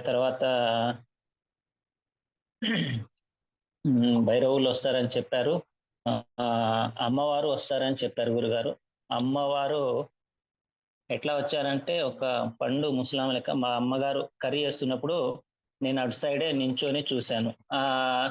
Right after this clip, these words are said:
చూసిన అమ్మనే మా అమ్మగారు చెప్పారు, "ఆ అమ్మ కళ్ళలో వెలుగు ఉందిరా, ఆమె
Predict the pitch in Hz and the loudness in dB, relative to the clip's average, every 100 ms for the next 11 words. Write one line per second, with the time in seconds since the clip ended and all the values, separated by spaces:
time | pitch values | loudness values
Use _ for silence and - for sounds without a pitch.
0 | - - 143 156 165 156 135 131 123 147 | -4 -2 -2 0 0 0 0 0 -2 -2
1 | 151 214 - _ _ _ 131 139 143 147 | 0 -2 -8 _ _ _ -4 0 0 -2
2 | - 135 123 117 - - _ 135 131 123 | -2 -2 -2 -2 -4 -12 _ -2 0 2
3 | 123 131 143 139 127 127 135 131 147 123 | 2 2 0 0 0 0 2 2 2 2
4 | 123 131 139 123 120 117 123 147 143 - | 0 0 0 0 0 0 0 0 -4 -8
5 | _ - 120 131 143 | _ -4 0 0 0